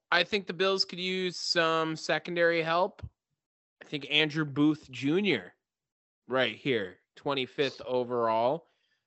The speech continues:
Uh, Clemson corner, flying up a little bit, has first round potential, doesn't have a lot of buzz. Um,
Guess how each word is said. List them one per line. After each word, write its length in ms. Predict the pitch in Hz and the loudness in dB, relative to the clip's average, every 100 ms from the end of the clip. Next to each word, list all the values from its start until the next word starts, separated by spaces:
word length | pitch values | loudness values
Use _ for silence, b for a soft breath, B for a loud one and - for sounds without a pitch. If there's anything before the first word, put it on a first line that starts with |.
| _ - | _ -4
Uh, 320 | 123 127 127 | 2 2 0
Clemson 540 | - 170 170 160 165 | 2 2 2 -2 -4
corner, 600 | - 165 160 160 160 165 _ _ _ | 2 4 6 4 2 0 _ _ _
flying 460 | _ - 233 233 226 | _ 6 8 8 6
up 160 | 226 220 | 4 6
a 40 | |
little 300 | 196 202 208 | 4 4 2
bit, 300 | 196 214 220 _ _ _ | 2 0 -2 _ _ _
has 320 | 190 190 190 | 0 0 0
first 380 | - 208 196 196 | 0 2 2 2
round 300 | 185 185 180 | 4 4 0
potential, 800 | 180 - 175 180 - 196 190 190 _ _ - | -6 -2 -4 -2 0 0 0 -4 _ _ 2
doesn't 300 | 156 160 160 | 2 2 4
have 220 | 165 160 | 4 6
a 40 | |
lot 240 | 151 156 151 | 8 8 6
of 140 | 127 | 2
buzz. 560 | 139 147 180 190 - - _ _ _ _ _ | 4 6 4 2 -4 -16 _ _ _ _ _
Um, 680 | 110 117 117 113 113 113 113 | -4 0 2 2 2 0 -6